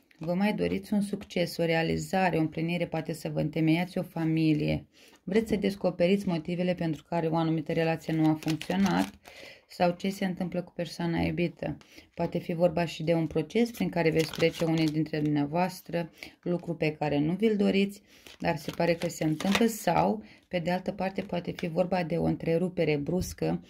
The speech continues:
a unui proces de divorț, probabil, sau, uh, a unui scandal foarte mare pe care îl aveți cu persoana iubită sau va apare un conflict care va lua sfârșit și apare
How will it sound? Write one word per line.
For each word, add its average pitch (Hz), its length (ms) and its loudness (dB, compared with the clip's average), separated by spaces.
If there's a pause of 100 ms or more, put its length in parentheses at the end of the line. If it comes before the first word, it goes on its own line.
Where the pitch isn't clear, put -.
(240)
a 170 140 -4
unui 175 320 2
proces 165 400 -2
de 165 100 0
divorț, 160 460 0
probabil, 190 640 0 (320)
sau, 185 560 0
uh, 180 60 0 (320)
a 175 120 -6
unui 185 260 2
scandal 180 520 2
foarte 170 360 -4
mare 185 340 0
pe 175 140 -10
care 170 200 0
îl 170 80 2
aveți 165 360 0
cu - 60 -12
persoana 160 520 0
iubită 160 480 -2
sau - 440 -2 (800)
va 165 180 4
apare 170 300 4
un 165 140 2
conflict 160 480 -2
care 180 220 -2
va 165 140 -2
lua 175 160 0
sfârșit 175 640 -4 (460)
și - 200 -8
apare 180 720 2